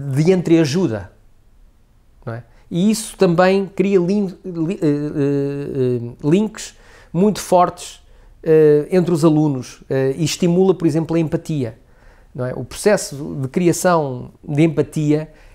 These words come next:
é muito estimulado pelo trabalho em grupo, pelo trabalho colaborativo, pelo trabalho em equipa, não é? Pela entreajuda. E cada vez mais, num mundo global como o que vivemos, o trabalho colaborativo é fundamental,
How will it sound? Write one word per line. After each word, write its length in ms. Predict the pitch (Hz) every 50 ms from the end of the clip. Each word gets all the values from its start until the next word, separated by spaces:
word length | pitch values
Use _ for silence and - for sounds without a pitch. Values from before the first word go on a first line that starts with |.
| _ _ -
é 120 | 165 160 165
muito 240 | 170 190 220 208
estimulado 560 | - - - - 180 165 156 156 170 175 170 170
pelo 180 | - 175 165
trabalho 300 | 170 175 156 160 160 165
em 80 | 165 160
grupo, 280 | 151 151 156 147 - - -
pelo 180 | - 156 143
trabalho 280 | - - 147 156 156 151
colaborativo, 540 | 151 - 156 143 143 135 - 156 156 131 -
pelo 140 | - 143 127
trabalho 280 | 135 135 139 143 139
em 60 | 147 147
equipa, 460 | 143 - 151 147 - - 117 - - - - - - _ - _ - _ _ _ - _ _ -
não 80 | 131
é? 60 | 135 - - - - - - - - -
Pela 180 | - 156 151 160
entreajuda. 800 | 165 156 160 160 165 156 135 117 143 160 151 127 123 117 120 - _ _ _ _ _ _ - _ - - - _ - - - - _ - - _ _ - - - -
E 80 | 160 131
cada 220 | - - 180 190
vez 220 | 175 180 175 139
mais, 420 | 135 147 147 139 135 135 139 127 127
num 120 | 139 135
mundo 240 | 135 139 139 135 123
global 460 | 120 139 139 131 135 135 127 131 127
como 200 | 127 - 139 131
o 40 | 123
que 80 | 113 123
vivemos, 400 | 127 123 127 143 143 143 123 139
o 80 | 143
trabalho 380 | - 160 147 135 139 131 127 123
colaborativo 640 | - - 156 147 139 139 135 135 - 151 143 127 147
é 40 |
fundamental, 760 | 143 - 151 143 135 135 135 127 - 123 107 101 101 - -